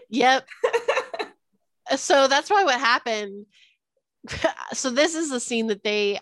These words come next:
Speaker 1: either filmed and didn't put in, or they just never decided to do. But Finn was like, "Okay, Tina,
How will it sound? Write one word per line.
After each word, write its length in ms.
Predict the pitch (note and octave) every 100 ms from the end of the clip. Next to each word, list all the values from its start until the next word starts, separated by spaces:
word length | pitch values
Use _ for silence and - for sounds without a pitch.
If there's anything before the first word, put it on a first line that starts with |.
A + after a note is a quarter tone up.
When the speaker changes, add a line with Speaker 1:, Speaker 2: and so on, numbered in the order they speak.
| -
Speaker 1:
either 260 | G#3+ G#3 G#3
filmed 440 | - G#3+ G#3+ A3+
and 180 | G#3 G3+
didn't 260 | G3 G3+ G3+
put 140 | G3
in, 360 | F3 G3+ C4 D#4+ - - _ - -
or 220 | G#3+ G#3
they 180 | G3+ G3+
just 320 | F#3+ F#3+ -
never 640 | G3+ F3+ F3+ F3 F3 E3+ - _
decided 460 | G3 F#3+ E3 F3 E3+
to 80 |
do. 400 | F3 E3+ E3+ G3+ A3+ - A3 -
But 140 | G3
Finn 160 | - A3+
was 140 | G#3
like, 120 | G#3+ -
"Okay, 220 | B3+ C4+
Tina, 540 | - C4+ C#4 C#4+ D#4